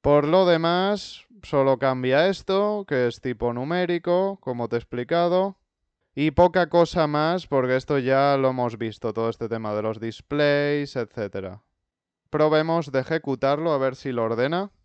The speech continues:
Y efectivamente, aunque he introducido primero el número diez de I D,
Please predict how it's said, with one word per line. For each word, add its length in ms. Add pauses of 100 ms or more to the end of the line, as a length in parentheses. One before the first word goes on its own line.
(3750)
Y 220
efectivamente, 1120 (680)
aunque 320
he 40
introducido 880
primero 540
el 140
número 380
diez 400
de 260
I 60
D, 300